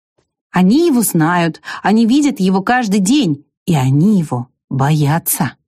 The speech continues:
Если мой папа видит стаю плохих людей, он набрасывается на них, хватает какого-нибудь плохого человека и сжирает его. Поэтому плохие люди стараются не попадаться ему на глаза, но он всё равно знает, где их искать.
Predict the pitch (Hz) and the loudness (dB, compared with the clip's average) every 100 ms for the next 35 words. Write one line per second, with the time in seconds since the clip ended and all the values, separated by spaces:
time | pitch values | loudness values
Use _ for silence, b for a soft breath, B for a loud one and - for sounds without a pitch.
0 | _ _ _ _ _ _ 147 220 247 180 | _ _ _ _ _ _ 0 0 0 0
1 | 180 226 233 190 156 160 214 170 - - | 2 2 0 -2 -2 0 0 -2 -4 -2
2 | 208 156 170 185 214 - 175 165 262 302 | 0 0 0 0 -2 -2 -2 0 0 -2
3 | B B B 202 240 196 170 147 151 262 | B B B 0 2 0 -2 -2 0 0
4 | 285 208 190 156 147 143 117 _ _ - | 0 -2 -2 0 0 0 -4 _ _ -2
5 | 202 254 254 214 - 202 196 190 175 151 | 0 0 -2 -4 -4 -4 -2 0 0 0
6 | - - 190 190 190 156 - 143 147 240 | -2 -2 -2 -2 -2 -2 -2 -2 -2 -4
7 | 165 - 160 143 - 175 175 185 185 139 | -8 -4 -2 -2 0 0 0 0 0 -2
8 | 120 147 143 135 - _ _ _ _ b | -6 -10 -12 -12 -16 _ _ _ _ b
9 | _ 233 285 294 294 294 294 302 302 370 | _ -2 2 2 2 0 0 0 2 2
10 | 294 - 214 277 302 320 311 330 320 170 | 0 0 -2 -2 0 0 0 0 -2 -2
11 | 160 185 214 196 190 170 170 151 120 b | -2 -2 0 2 2 0 0 -2 -4 b
12 | b b 214 175 180 - 208 233 208 226 | b b -2 0 0 0 0 0 0 0
13 | 262 180 143 151 170 131 180 - 139 131 | 0 0 -2 -2 -2 -2 -4 -4 -8 -8